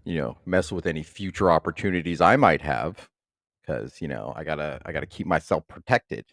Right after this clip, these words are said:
you know what I mean? 'Cause I don't wanna get any chinks in my armor. It's very important I, I stay safe. <laughs> Anywho,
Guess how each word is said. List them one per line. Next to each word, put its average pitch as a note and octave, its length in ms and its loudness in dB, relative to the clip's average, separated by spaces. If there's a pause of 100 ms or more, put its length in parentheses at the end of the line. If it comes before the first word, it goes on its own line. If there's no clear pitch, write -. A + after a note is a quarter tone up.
(200)
you F2 80 -8
know F2 60 -4
what F2+ 100 -2
I - 20 0
mean? A2+ 320 -2 (1000)
'Cause D#2+ 120 -4
I E2+ 60 2
don't F2 120 0
wanna F#2+ 140 0
get F#2 80 -8
any F#2 140 -4
chinks G#2+ 320 -6
in G2 60 -4
my F#2 120 0
armor. G2+ 400 -4 (600)
It's - 100 -20
very F#2 200 -4
important F2+ 440 0
I, D2 220 -2
I E2 40 -4
stay E2 240 -4
safe. - 520 -2 (2750)
<laughs> - 280 -10 (1080)
Anywho, F#2 520 0